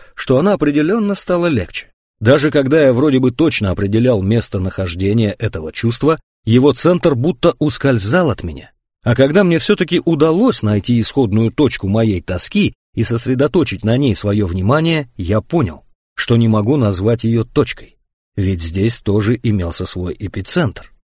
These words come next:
Одновременно я не мог не обратить внимания на то, что интенсивность чувства продолжала постепенно уменьшаться.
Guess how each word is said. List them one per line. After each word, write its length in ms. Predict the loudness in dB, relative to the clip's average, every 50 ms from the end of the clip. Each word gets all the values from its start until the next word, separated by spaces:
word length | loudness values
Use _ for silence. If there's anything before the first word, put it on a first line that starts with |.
| _ _ 0
Одновременно 840 | 0 2 2 2 0 0 0 2 2 4 4 4 4 4 4 4
я 240 | 2 4 2 2 4
не 100 | 4 4
мог 260 | 4 2 2 2 2
не 80 | 2 2
обратить 400 | 2 2 2 2 0 0 0 0
внимания 560 | 0 2 2 2 2 2 2 2 2 2 2
на 160 | 2 0 0
то, 220 | 0 0 0 0
что 220 | 0 0 0 0 0
интенсивность 680 | 0 0 -2 -2 -2 -2 -2 -2 0 -2 -2 -4 -8
чувства 440 | -6 -4 -4 -4 -4 -2 -2 -2 0
продолжала 580 | 0 0 -2 0 -2 -2 -2 -2 -2 -2 -2 -2
постепенно 560 | -2 -6 -6 -6 -6 -4 -4 -2 -2 -2 0
уменьшаться. 500 | 0 0 -2 -2 -2 -6 -6 -8 -12